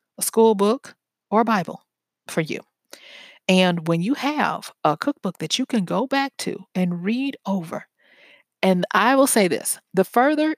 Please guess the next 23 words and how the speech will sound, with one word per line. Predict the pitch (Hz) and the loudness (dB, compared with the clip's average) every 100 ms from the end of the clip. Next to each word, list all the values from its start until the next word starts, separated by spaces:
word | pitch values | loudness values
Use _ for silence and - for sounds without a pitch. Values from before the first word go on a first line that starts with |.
| _ _ | _ _
away | 185 185 190 214 | -2 2 4 2
you | 185 180 | 0 -2
get | 165 196 - | 2 2 0
from | 214 | -4
the | 196 | -2
situation, | 185 196 - 170 160 170 - 208 - _ _ _ _ _ _ _ _ - | -2 -2 -4 -4 -4 -4 -4 -4 -6 _ _ _ _ _ _ _ _ -8
the | 165 175 | -2 0
more | 170 175 220 240 170 - _ | 0 0 2 2 0 -6 _
ingenious | 202 202 185 160 180 196 196 147 143 - - - _ - - - | 0 2 0 -2 -2 0 -2 -4 -2 0 0 -2 _ -20 -20 -4
you | 190 | -2
can | - 175 | 0 -2
see, | - - 180 139 - _ _ _ _ 214 | 0 0 0 -2 -10 _ _ _ _ 2
in | 254 | 4
hindsight, | 233 247 202 - 156 - - - _ | 4 2 0 0 0 -2 -12 -20 _
what | - - 208 233 | -4 2 4 4
had | 214 214 208 | 2 2 0
to | |
happen | 190 202 196 175 156 - - - _ | 0 -2 -2 -6 -8 -10 -20 -20 _
to | - | -2
get | 190 190 180 | 4 2 2
you | 175 | -6
through | 151 160 160 - | -4 -4 -2 -4
it. | - - - | -6 -10 -16